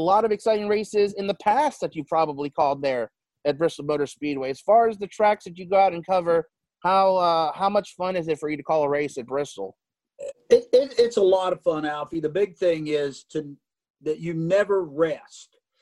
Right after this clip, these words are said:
Speaker 2: At other tracks, you know, once myself or Mark Garrow were in the booth and we hand it off, we can sometimes think about something else or look at something else. But there,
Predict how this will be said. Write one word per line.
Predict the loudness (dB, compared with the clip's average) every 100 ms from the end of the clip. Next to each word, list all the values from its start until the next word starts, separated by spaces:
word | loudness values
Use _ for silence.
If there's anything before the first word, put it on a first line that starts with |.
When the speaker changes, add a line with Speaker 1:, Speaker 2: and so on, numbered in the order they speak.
| _ -12
Speaker 2:
At | -6
other | 0 0 0
tracks, | -2 -6 -8 -12 -20 -12
you | -8
know, | -2 -2
once | -2 -8 -10 -14
myself | -12 -6 -2 -2 -4
or | -4
Mark | -4 -6 -2
Garrow | 2 2 2 -2 _
were | -6 -4
in | -4
the | -4
booth | -2 -2 -4
and | -12
we | -12
hand | -12 -12 -10
it | -8
off, | -4 -4 -6 -12 _ _ _ _ _ _ _ -14
we | -6 -4
can | 0 -2 -2 -14
sometimes | -10 -10 -8 -8 -8 -12 _ _ _ _ _ _ _ 0
think | 0 0
about | -4 -6
something | -6 -6 -4 -6
else | -4 -6 -8
or |
look | -2 0 2
at | -2
something | -8 -8 -6 -4
else. | -4 -8 -10 _ _ _ _ -2
But | -2 2
there, | 2 2 0 -4